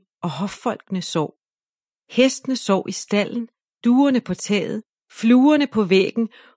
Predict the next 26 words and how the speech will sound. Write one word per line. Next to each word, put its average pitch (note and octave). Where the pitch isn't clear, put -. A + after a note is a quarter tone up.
hundene C#4
i -
gården. G3+
Selv B3
ilden C4
døde E3+
hen. D3+
Kokkepigen E3+
sov, D#3+
og E3
kokken G#3+
slumrede D#3+
ind G3+
midt F#3+
i -
en F3+
lussing, G#3
han G3
ville F3
give A3+
kokkedrengen. F3
Udenfor D4+
blev C4+
alt -
stille. F3
Ikke A3+